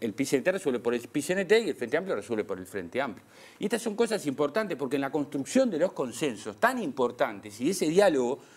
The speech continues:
en definitiva, de carácter de, de, de, de largo plazo,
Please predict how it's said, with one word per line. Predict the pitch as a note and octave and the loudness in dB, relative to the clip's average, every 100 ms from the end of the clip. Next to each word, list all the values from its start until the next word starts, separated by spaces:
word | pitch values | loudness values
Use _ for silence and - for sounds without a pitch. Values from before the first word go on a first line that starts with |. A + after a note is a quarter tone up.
| - - - | -20 -20 -18
en | - | -6
definitiva, | A2+ A#2+ B2 A#2+ D#3 E3 - - - | -4 -2 -2 0 4 4 4 -6 -16
de | A#2+ A#2+ | -10 -4
carácter | B2+ B2+ - C3 | 0 0 2 2
de, | B2 | 0
de, | G#2+ A#2 A#2+ B2+ A2+ | 0 0 2 0 -2
de, | A#2 A2 | -6 -2
de | A2 | 2
largo | C3+ E3 F#3+ | 2 4 2
plazo, | F#3 C#3+ - C3 | 2 0 0 -8